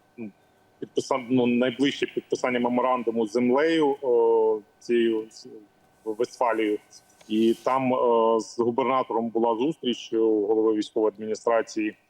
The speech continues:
І вже зараз, е, Херсонщина буде найближчим часом от-, отримає, е, п'ятсот тисяч євро на, е, на підтримку, о, енерго-, е, незалежності об-,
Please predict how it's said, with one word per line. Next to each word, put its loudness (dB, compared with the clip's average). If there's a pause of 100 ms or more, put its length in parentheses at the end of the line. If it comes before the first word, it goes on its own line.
(260)
І 2
вже 2
зараз, 0 (160)
е, 4
Херсонщина -4
буде 0
найближчим -4
часом -4
от-, -4
отримає, 0 (400)
е, 2 (100)
п'ятсот -2 (360)
тисяч -4
євро 2
на, 0 (400)
е, 2 (400)
на 0
підтримку, 0 (360)
о, 4
енерго-, 0
е, -4
незалежності 0
об-, 0